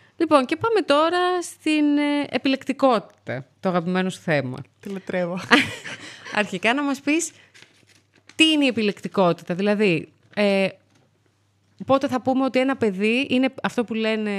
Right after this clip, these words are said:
Speaker 1: στο χωριό μου, picky eater,
Speaker 2: Ναι.
Speaker 1: και πότε απλά είναι νήπιο.
Speaker 2: Οκ. Ε, τώρα αυτά είναι πολύ λεπτές γραμμές, δηλαδή το κάθε περιστατικό θέλει, νομίζω, εξατομίκευση και να το
Speaker 1: Μμμ.
Speaker 2: αξιολογήσεις. Αν εμένα με, με, με, με ανησυχεί ότι το παιδί μου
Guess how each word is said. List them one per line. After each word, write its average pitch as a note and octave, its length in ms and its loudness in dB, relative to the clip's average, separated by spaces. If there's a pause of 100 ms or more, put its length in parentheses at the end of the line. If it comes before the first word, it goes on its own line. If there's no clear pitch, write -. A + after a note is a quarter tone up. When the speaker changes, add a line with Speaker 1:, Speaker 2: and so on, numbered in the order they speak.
(260)
Speaker 1:
στο - 120 -10
χωριό F3 380 -2
μου, G#3 240 -6
picky A3 200 2 (160)
eater, G3+ 280 -2 (220)
Speaker 2:
Ναι. A3 240 4 (200)
Speaker 1:
και E4 120 6
πότε G4 300 6
απλά E4 240 4 (400)
είναι G#4 560 2 (260)
νήπιο. F3 560 2 (300)
Speaker 2:
Οκ. G3+ 280 -4 (1200)
Ε, G3 380 4
τώρα A#3 180 2
αυτά C4 140 -2
είναι C4 120 0
πολύ A#3+ 180 0
λεπτές G#3 240 -2
γραμμές, F#3 240 0
δηλαδή F#3 160 2
το G#3+ 60 -2
κάθε G#3 220 0
περιστατικό G#3+ 440 -2
θέλει, G#3+ 200 -2
νομίζω, G3+ 720 0
εξατομίκευση F#3+ 640 -4
και G#3+ 100 -6
να F#3 80 -2
το F#3 80 -4
Speaker 1:
Μμμ. G#3 60 0
Speaker 2:
αξιολογήσεις. F3 640 -2 (280)
Αν B3 200 4
εμένα A#3 260 2
με, A3+ 260 0
με, F#3 340 -2
με, F3+ 400 -2
με F3+ 240 -2
ανησυχεί F#3+ 600 -2
ότι F#3 180 -4
το F#3 100 -6
παιδί F3+ 300 -2
μου F#3+ 400 -4